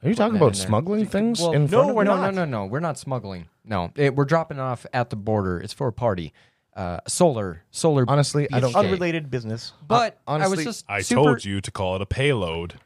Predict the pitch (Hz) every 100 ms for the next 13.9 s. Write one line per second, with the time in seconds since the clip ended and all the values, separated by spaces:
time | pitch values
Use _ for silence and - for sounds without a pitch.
0 | _ _ 101 101 101 101 - 143 92 _
1 | _ _ _ - 104 113 110 117 120 -
2 | 117 127 107 104 95 95 92 92 _ -
3 | 113 123 107 104 110 113 - 90 87 85
4 | 82 78 98 - 110 92 92 95 110 107
5 | - _ _ _ - 92 90 87 _ _
6 | _ _ _ - 104 95 - 90 87 80
7 | _ _ _ _ _ - 139 156 123 -
8 | 156 170 143 147 190 196 196 165 143 180
9 | 185 151 104 - 104 165 190 156 95 -
10 | - _ _ _ _ - 160 190 170 175
11 | 160 160 127 107 113 104 131 _ 113 131
12 | 180 - 107 156 _ _ _ _ _ _
13 | 143 190 196 127 190 147 101 82 107